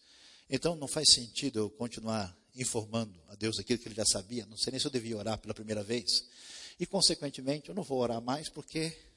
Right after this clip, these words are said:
já está diante dEle e agora Ele faz o que Ele quiser. Essa é a maneira, vamos dizer, secular e incrédula de e relacionar-se com oração. A oração que vem do coração não desiste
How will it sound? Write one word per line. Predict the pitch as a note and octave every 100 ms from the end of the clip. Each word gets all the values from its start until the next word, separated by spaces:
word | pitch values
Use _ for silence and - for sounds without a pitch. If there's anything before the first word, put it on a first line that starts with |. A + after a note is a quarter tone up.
| -
já | B2 D3
está | D#3+ - - - D3 F3 - _ - - -
diante | - C3 C3+ -
dEle | - E3+ G#3+
e |
agora | A3+ F#3+ A3
Ele | G#3+
faz | A#3 G#3
o |
que | G#3+
Ele | A3
quiser. | - G3+ F3 F3 - - _
Essa | G3 B3+ C#4 - D#3
é |
a | D3+
maneira, | D3+ D#3 C#3 E3 F3 A#2+ - _ - - -
vamos | A2+ D3 C#3+
dizer, | A2+ A#2+ C#3+
secular | C3 - - - - C#3 C#3+ D#3+
e |
incrédula | E3+ E3 - C#3+ E3 C3 G#2+
de | G2 A2+ F#2+ - _ -
e | G#2+
relacionar-se | G#2+ D#3 D3 C#3+ - - C3+ A2+ A#2 A#2 -
com | - A2
oração. | G2 F#2+ - E2+ - - - - - _
A | G#2+
oração | A#2+ B2 A#2+ A2 - B2 C#3+ D#3+ D3 -
que | C3+
vem | B2+ G#2 A2 A#2 A#2
do | G#2
coração | - A2 G#2 F#2+ - A2+ A#2+ A2+ G#2+
não | A2+ A2+ - - -
desiste | - A2+ A2 - F2 F#2 - - - -